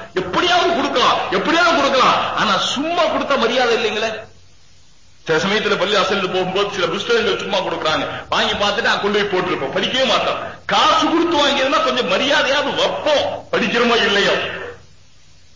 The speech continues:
அது மீது கொஞ்சம் மரியாதையாவது இருக்கும். காசு கொடுத்து வாங்க, அதனால மரியாதை கூட இருக்காது, அதை கொண்டு போய் எங்கேயாவது தூக்கி போட்டுருவோம். அதனால விலை இல்லாத பொருள்களுக்கு மரியாதை இருக்கிறது இல்லை. அதனால அல்லாஹ் தஆலா ஒரு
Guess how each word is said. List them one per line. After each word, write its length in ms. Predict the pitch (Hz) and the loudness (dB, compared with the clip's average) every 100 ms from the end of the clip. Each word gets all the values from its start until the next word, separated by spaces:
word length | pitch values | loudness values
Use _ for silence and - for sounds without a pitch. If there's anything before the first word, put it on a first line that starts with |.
| - - | -20 -8
அது 140 | - 175 | -2 0
மீது 140 | 262 | 0
கொஞ்சம் 240 | 247 233 190 | 0 0 2
மரியாதையாவது 500 | 262 269 262 277 262 | 2 2 2 2 2
இருக்கும். 300 | 233 190 180 - - - | 0 0 -2 -4 -8 -2
காசு 280 | 220 330 339 | 2 2 2
கொடுத்து 260 | 320 330 | 0 0
வாங்க, 220 | 285 285 269 | 0 0 2
அதனால 280 | 233 269 311 | 0 2 2
மரியாதை 420 | 208 247 320 302 | 2 2 2 2
கூட 160 | 294 311 | 2 0
இருக்காது, 300 | 262 233 294 | 0 0 0
அதை 100 | 247 214 | 0 0
கொண்டு 160 | 240 | 0
போய் 120 | 233 | 0
எங்கேயாவது 280 | 202 214 214 | 0 0 0
தூக்கி 180 | 220 - | -4 -4
போட்டுருவோம். 400 | 180 165 147 120 - | -4 -2 -2 -4 -4
அதனால 280 | 151 208 269 220 | 0 2 2 2
விலை 220 | 226 285 | 2 0
இல்லாத 260 | 277 262 226 | 2 2 2
பொருள்களுக்கு 500 | 214 185 196 202 - | 0 0 0 0 0
மரியாதை 360 | 196 233 196 | 0 2 2
இருக்கிறது 340 | 170 165 143 143 | 0 0 -2 -2
இல்லை. 160 | - - - - - - - - - - - - | -6 -10 -14 -20 -20 -20 -20 -20 -20 -20 -20 -6
அதனால 400 | 247 262 320 349 | 0 2 4 4
அல்லாஹ் 340 | 339 311 254 226 208 | 4 4 2 2 2
தஆலா 200 | 294 302 | 2 4
ஒரு 120 | 277 | 2